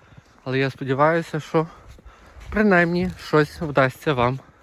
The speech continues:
розказати. Тому побачимося вже, напевно, на, наверху.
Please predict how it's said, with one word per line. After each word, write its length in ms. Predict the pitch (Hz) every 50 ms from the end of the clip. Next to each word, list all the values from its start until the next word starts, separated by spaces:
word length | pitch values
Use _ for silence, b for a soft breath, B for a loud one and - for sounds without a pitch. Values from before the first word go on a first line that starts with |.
| b b b b b b b b -
розказати. 720 | - 147 156 139 - - - 139 120 - 123 123 - - - 143 -
Тому 280 | - 139 135 139 143 151 - _ _ _
побачимося 720 | - 170 156 139 123 120 - - 160 147 - - 185 185 - _ _
вже, 140 | 165 143 147
напевно, 440 | 143 151 147 - 135 139 151 156 165
на, 300 | 160 156 156 160 160 170 196 190
наверху. 720 | 165 151 165 151 151 151 151 147 151 147 - - - 143